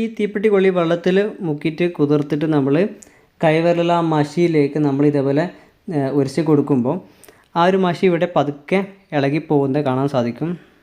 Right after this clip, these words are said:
അവസാനം അത് മാഞ്ഞു പോകും. അങ്ങനെ കൈവിരലുള്ള മഷി മാഞ്ഞു പോകുന്നത് ഈ ഒരു തീപ്പെട്ടി കൊള്ളിയുടെ അഗ്രഭാഗത്തുള്ള ആ ഒരു മരുന്നുണ്ടല്ലോ, അതൊരു പെറാഫിക് വാക്സിനാണ്.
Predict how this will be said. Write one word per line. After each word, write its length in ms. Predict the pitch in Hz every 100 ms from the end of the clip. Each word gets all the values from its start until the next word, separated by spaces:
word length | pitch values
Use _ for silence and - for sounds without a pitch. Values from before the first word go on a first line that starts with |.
| -
അവസാനം 280 | 156 151 180
അത് 60 | 180 180
മാഞ്ഞു 260 | 165 170 180
പോകും. 240 | 151 131 170 - -
അങ്ങനെ 200 | 180 208 220
കൈവിരലുള്ള 520 | 202 190 202 202 202 196 185
മഷി 260 | 160 202 208 180
മാഞ്ഞു 260 | 160 175 180
പോകുന്നത് 400 | 165 160 151 131 175 226 - _ _ _ 175
ഈ 40 | 190
ഒരു 120 | 208 220 214
തീപ്പെട്ടി 340 | 185 175 175 180
കൊള്ളിയുടെ 260 | 175 165 156
അഗ്രഭാഗത്തുള്ള 680 | 156 156 151 151 151 151 151 156
ആ 60 |
ഒരു 100 | 160 156
മരുന്നുണ്ടല്ലോ, 600 | 143 139 160 151 127 123 120
അതൊരു 240 | 151 170 190 - _ _ _ _ 170
പെറാഫിക് 600 | 160 170 175 202 190 190 175
വാക്സിനാണ്. 640 | 156 151 180 170 131